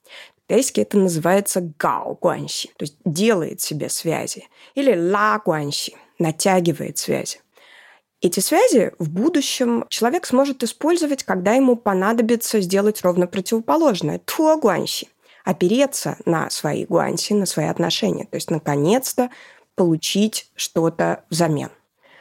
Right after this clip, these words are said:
Порой, когда нет возможности получить дивиденды с тех услуг, которые ты уже успел оказать,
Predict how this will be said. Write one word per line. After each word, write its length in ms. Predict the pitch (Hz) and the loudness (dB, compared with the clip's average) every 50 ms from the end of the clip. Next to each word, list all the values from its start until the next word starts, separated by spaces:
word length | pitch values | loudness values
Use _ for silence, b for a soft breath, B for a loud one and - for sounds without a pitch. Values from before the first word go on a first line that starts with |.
| b b b b b b b b b b b - | b b b b b b b b b b b -2
Порой, 320 | 202 220 254 330 392 466 539 - _ | 0 2 2 2 2 0 -2 -4 _
когда 440 | - 175 175 165 185 180 170 165 - | -2 0 0 2 2 2 2 0 2
нет 260 | - 202 208 190 - - | 4 4 4 4 2 0
возможности 560 | - 156 - 160 160 160 - 151 - - 190 | -2 -2 -2 -2 -4 -2 -4 -6 -6 -6 -8
получить 640 | - - 175 180 175 175 - 180 170 160 - - - | -4 0 2 2 2 2 0 -2 -2 -2 -4 -6 -4
дивиденды 720 | 180 165 175 180 185 160 185 180 160 160 147 143 151 - - | -4 -2 0 0 2 2 4 4 4 2 0 0 -2 -2 -2
с 100 | - - | -4 -2
тех 220 | - - 160 - - | 0 0 0 0 -2
услуг, 500 | 175 - - - 156 151 - - - - | -4 -2 -2 -2 -2 -2 -4 -8 -6 -4
которые 360 | - 170 - - 156 156 151 | -4 -4 -2 -2 -2 -2 -4
ты 320 | 147 - 160 147 147 - - | -4 -2 -2 -2 -2 -2 -2
уже 320 | - 170 160 160 151 - - - | -2 0 0 0 -2 -2 -4 -6
успел 360 | 180 - - - 165 151 - | -6 -6 -4 -2 -2 -2 -2
оказать, 540 | - - - 156 165 - 339 453 - - | -4 -4 -4 -2 0 0 0 0 -2 -6